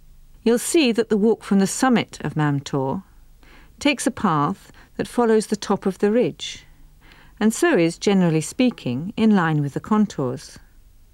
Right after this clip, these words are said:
But the route up or down from the ridge crosses several contours. If you look down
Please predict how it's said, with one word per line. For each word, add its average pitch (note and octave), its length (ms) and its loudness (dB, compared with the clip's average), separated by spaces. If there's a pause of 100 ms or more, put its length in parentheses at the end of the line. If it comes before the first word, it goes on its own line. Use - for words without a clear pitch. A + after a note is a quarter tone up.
(160)
But F#3 140 -2
the G#3+ 140 0
route C4 260 2 (100)
up - 220 -2
or F#3 100 4
down A3+ 360 2
from D3 200 -4
the C3 80 -4
ridge C3 500 -12 (280)
crosses E3+ 400 -4
several C#3+ 420 -4
contours. D#3+ 720 -6 (2250)
If B3+ 180 0
you E4 100 4
look - 180 -2
down F3+ 540 0